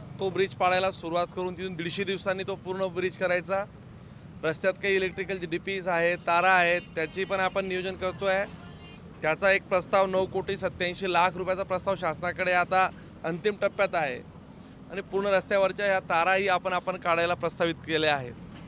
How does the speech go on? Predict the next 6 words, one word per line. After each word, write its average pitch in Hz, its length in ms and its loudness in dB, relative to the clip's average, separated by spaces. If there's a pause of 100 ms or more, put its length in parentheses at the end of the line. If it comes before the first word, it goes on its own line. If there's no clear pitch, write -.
(440)
येणाऱ्या 175 320 6
काळात 175 560 4
या 165 200 0
शहरात, 160 680 2
या 151 140 0
परिसराला 160 840 0